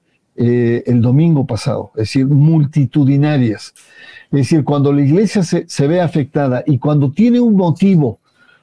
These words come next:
en este caso, el motivo en el dos mil quince era sobre todo la cuestión de los niños. A los, a,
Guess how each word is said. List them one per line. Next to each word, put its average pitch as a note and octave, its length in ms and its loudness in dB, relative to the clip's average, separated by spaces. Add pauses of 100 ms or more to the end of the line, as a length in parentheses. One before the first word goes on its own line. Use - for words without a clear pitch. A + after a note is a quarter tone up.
(100)
en B2+ 160 0
este F3 260 -2
caso, F3+ 640 -2
el C3 260 0
motivo C#3+ 600 0
en A#2+ 240 -2
el B2 240 0
dos A#2 240 0
mil D3 240 0
quince D3 560 -2 (520)
era D3+ 560 -2 (140)
sobre B2+ 480 -2
todo D#3 460 -2
la B2+ 140 -2
cuestión D3+ 360 -2
de D3+ 80 2
los C3+ 180 0
niños. D3 560 0
A B2+ 120 -2
los, C3 280 -2
a, B2+ 140 -4